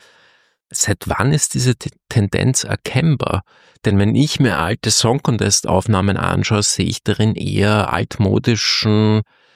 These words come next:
Schlager, ja. Und, äh, wann kam der Moment, wo die queere Community das als Bühne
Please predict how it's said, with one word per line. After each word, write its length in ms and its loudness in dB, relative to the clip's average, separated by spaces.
Schlager, 960 -2
ja. 280 0
Und, 400 -2
äh, 160 -10
wann 300 0
kam 260 0
der 100 0
Moment, 640 2
wo 160 2
die 140 -4
queere 400 0
Community 760 0
das 300 -2
als 320 -2
Bühne 360 2